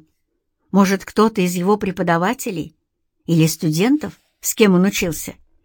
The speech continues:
Что-то знакомое, а вспомнить, ну, никак.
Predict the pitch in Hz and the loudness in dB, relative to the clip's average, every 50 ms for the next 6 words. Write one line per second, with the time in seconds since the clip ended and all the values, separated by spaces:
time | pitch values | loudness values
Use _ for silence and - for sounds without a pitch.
0 | _ _ _ _ _ _ _ _ _ - - - 262 247 - 262 240 220 254 262 | _ _ _ _ _ _ _ _ _ -6 -2 -2 -2 0 0 0 0 2 2 2
1 | 262 269 - 277 240 190 165 156 143 143 156 156 - _ _ _ _ _ - - | 2 4 4 4 6 6 4 4 2 0 -2 -4 -8 _ _ _ _ _ -2 -2
2 | 214 - - - - - 285 285 262 220 180 - - - - - 196 202 214 226 | 0 0 -2 -4 0 2 4 4 4 2 -2 -4 -8 -10 -6 -2 0 2 4 6
3 | 226 247 269 285 269 262 262 - - - 143 - - - - | 6 8 8 8 6 4 4 2 -2 -6 -6 -6 -8 -14 -20